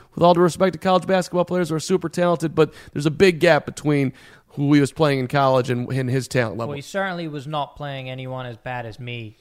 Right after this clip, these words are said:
Speaker 2: in college.
Speaker 1: I think you're a good defender.
Speaker 2: I'll,
Speaker 1: I,
Speaker 2: I'll say that. Nah, I, I mean, it's, it's definitely too early to say. Maybe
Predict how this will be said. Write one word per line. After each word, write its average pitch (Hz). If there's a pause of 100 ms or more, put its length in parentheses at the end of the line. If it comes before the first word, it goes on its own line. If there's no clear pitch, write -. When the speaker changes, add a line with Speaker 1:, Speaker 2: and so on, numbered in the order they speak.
(140)
Speaker 2:
in 123
college. 107
Speaker 1:
I 123
think 143
you're 117
a 113
good 117
defender. 117
Speaker 2:
I'll, 120
Speaker 1:
I, 120
Speaker 2:
I'll 135
say 151
that. 127 (320)
Nah, 147
I, 165
I -
mean, 196
it's, 190
it's 180 (500)
definitely 170
too 143
early 127
to 117
say. 110
Maybe 151